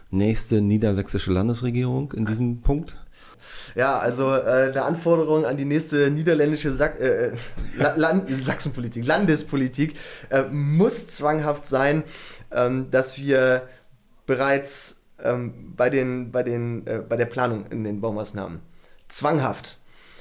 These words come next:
Speaker 2: äh, nicht nur darauf gucken, dass wir, wenn wir ein Haus irgendwo hinbauen oder eine Gewerbeimmobilie bauen oder so, wo kriegen wir die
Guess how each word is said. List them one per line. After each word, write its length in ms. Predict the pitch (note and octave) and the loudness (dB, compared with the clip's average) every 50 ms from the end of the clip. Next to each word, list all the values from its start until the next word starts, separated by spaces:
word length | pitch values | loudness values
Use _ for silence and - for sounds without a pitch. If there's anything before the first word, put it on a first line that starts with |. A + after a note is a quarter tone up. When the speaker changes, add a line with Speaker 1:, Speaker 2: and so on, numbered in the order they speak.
| - - - - | -20 -20 -14 -6
Speaker 2:
äh, 200 | - A2 A2 A2 | -2 -2 0 0
nicht 260 | C3+ C3 C#3+ D#3+ D#3+ E3 | 0 0 0 0 0 2
nur 100 | D#3 C#3+ | 2 2
darauf 300 | C#3 B2+ C3 B2 B2 - | 4 4 4 2 0 0
gucken, 260 | - E3+ D#3+ F3+ E3+ | -6 -4 -4 -2 0
dass 220 | C#3+ C#3 C#3 - | 0 0 0 -2
wir, 320 | C3+ C3 C3 B2+ B2 A2+ A2 | -2 0 2 2 2 2 0
wenn 120 | B2+ C3 | 0 -2
wir 80 | C3 A#2+ | -2 -2
ein 100 | A#2 A#2 | -2 0
Haus 200 | D3+ F3 F3+ - | 0 0 0 0
irgendwo 300 | G#2+ C3 C3+ C3 B2+ B2 | -4 -4 -4 -4 -4 -2
hinbauen 460 | B2 C3+ C#3 A#2+ A2+ A2+ A2+ A2 A2+ | -2 -2 0 0 0 0 0 0 -2
oder 160 | A2+ A#2+ B2 | -4 -2 -2
eine 160 | A2+ A#2 A#2 A#2 | -2 -2 -4 -4
Gewerbeimmobilie 760 | A#2 A2+ C#3 D#3 D#3 D#3 C3 C#3 C3 A#2+ B2 A#2+ A#2 A#2+ | -2 0 2 2 4 2 2 2 0 -2 -4 -4 -4 -2
bauen 260 | A#2 A#2 A2+ A#2 A#2 A2 | 0 0 0 0 0 -4
oder 220 | - - A2 G#2+ | -4 -4 -4 -4
so, 260 | G#2 G#2+ A2 G#2+ - A#2 | -4 -4 -4 -6 -6 -6
wo 80 | B2+ B2+ | -8 -8
kriegen 320 | B2 - D3 C#3+ C#3 C3 | -8 -8 -6 -6 -6 -4
wir 120 | C3 C3+ | -4 -6
die 280 | C3 B2 C3 B2+ A#2+ A#2 | -4 -4 -6 -4 -4 -6